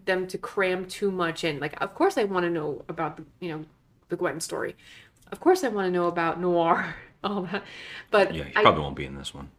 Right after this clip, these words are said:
Speaker 1: I mean, I would love to know about all of them, but I don't want them to cram too much where they take away from Miles, because it, it's his story.
Speaker 2: Hmm.
Speaker 1: I mean, that's just my opinion.
Speaker 2: Yeah, I, I, I, that's what I kinda,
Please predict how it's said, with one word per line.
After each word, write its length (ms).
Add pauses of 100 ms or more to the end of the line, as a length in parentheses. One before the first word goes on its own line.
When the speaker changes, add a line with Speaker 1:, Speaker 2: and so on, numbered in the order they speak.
(140)
Speaker 1:
I 120
mean, 140
I 100
would 120
love 200
to 100
know 180
about 280
all 180
of 100
them, 240
but 220 (360)
I 120
don't 260
want 140
them 100
to 140
cram 640 (160)
too 220
much 420
where 180
they 120
take 220
away 180
from 180
Miles, 380
because 320
it, 220
it's 180
his 200
story. 640 (380)
Speaker 2:
Hmm. 220
Speaker 1:
I 40
mean, 200
that's 180
just 240 (220)
my 160
opinion. 640
Speaker 2:
Yeah, 340
I, 80
I, 100 (120)
I, 140
that's 260
what 80
I 60
kinda, 360